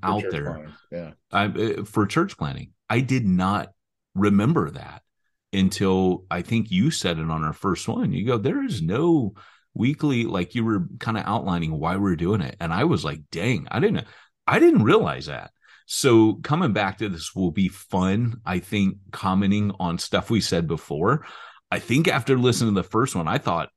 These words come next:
Speaker 2: I totally disagree with myself. And I was actually kinda blown away. Like, "Dude, I can't believe
Speaker 1: Mm.
Speaker 2: I said all that back then." Like, maybe I knew more then than what I know now, but, uh, I don't think so. I mean,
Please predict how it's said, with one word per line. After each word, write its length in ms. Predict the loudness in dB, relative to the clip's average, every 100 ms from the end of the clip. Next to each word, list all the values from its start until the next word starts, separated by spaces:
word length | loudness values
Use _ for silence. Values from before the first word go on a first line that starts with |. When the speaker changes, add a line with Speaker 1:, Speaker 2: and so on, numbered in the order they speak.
| -4
Speaker 2:
I 140 | -2
totally 400 | -2 -2 -2 0
disagree 520 | 0 -2 -2 0 0
with 180 | 0 -2
myself. 560 | -8 -8 -4 -4 -4 -10 -6
And 140 | 0
I 80 | 4
was 180 | 4 2
actually 280 | 0 -2 -4
kinda 220 | -2 -2
blown 260 | -2 -4
away. 240 | -2 -2 0
Like, 300 | -2 -6 -10 _ _ _ _ -12
"Dude, 240 | 0 0
I 120 | 0 -2
can't 240 | -6 -4
believe 600 | -4 -2 -2 -4 -8 -16 _ _ -14
Speaker 1:
Mm. 220 | -10 -6 -6
Speaker 2:
I 100 | -4
said 300 | -4 -2 0
all 180 | 0
that 260 | 0 -4 -4
back 220 | -8 -8 -8
then." 400 | -2 -2 -4 -10 -8
Like, 240 | -6 -6 -8
maybe 400 | -8 0 4 4 2
I 40 | 0
knew 180 | 2
more 280 | 2 2 2
then 300 | 2 0 -4
than 140 | -4 -4
what 180 | -4
I 100 | -2
know 200 | -2 -2
now, 320 | -2 -2 -4 -8
but, 300 | -8 -8 -12 -20 -20 _ -10
uh, 560 | -4 -2 -2 -4 -6 -8
I 180 | -4 0
don't 220 | 2 2
think 180 | 0 -2
so. 120 | -4 -6
I 80 |
mean, 360 | -6 -4 -6 -8